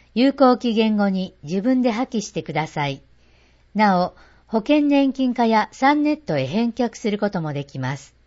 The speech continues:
返却用の封筒は同封していませんのでご了承ください。三、現在、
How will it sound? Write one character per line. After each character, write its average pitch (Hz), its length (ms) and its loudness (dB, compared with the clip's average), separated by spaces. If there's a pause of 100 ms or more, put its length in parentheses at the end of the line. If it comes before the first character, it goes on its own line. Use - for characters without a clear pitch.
(680)
返 294 240 0
却 294 300 0
用 269 200 4
の 247 140 2
封 233 240 -2
筒 - 140 -2
は 208 420 2
同 220 160 2
封 254 240 -4
し - 80 -10
て 233 140 -2
い 226 100 -2
ま 214 140 -2
せ 208 160 -2
ん 190 80 -4
の 165 100 -6
で 151 260 -4
ご 160 120 -4
了 196 180 2
承 190 220 -2
く 185 100 -8
だ 170 140 -2
さ 165 220 -4
い。 147 120 -8 (1120)
三、 202 380 -2 (640)
現 269 260 4
在、 160 340 -2